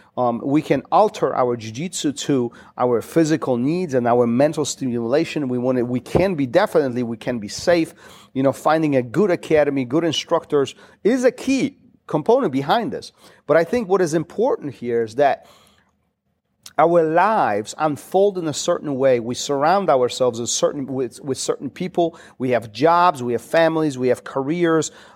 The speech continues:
um, we, we, we have other responsibilities. And jiu-jitsu, for most of us, jiu-jitsu is not the most important part in our lives.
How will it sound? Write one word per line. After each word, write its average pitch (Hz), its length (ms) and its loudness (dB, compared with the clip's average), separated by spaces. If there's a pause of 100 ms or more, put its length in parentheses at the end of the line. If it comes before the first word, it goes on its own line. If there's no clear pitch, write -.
um, 123 380 -2
we, 135 240 -4
we, 131 240 -6
we 131 160 -6
have 127 220 0
other 196 240 4
responsibilities. 151 1120 0
And 151 180 -2
jiu-jitsu, 143 600 -4
for 208 180 0
most 320 420 2
of 92 140 0
us, - 260 -10 (380)
jiu-jitsu 151 640 -4 (180)
is 170 220 4
not 214 500 -2
the 220 520 0
most 214 380 2
important 175 640 -4
part 139 460 0 (540)
in 156 120 -4
our 143 180 2
lives. 277 480 0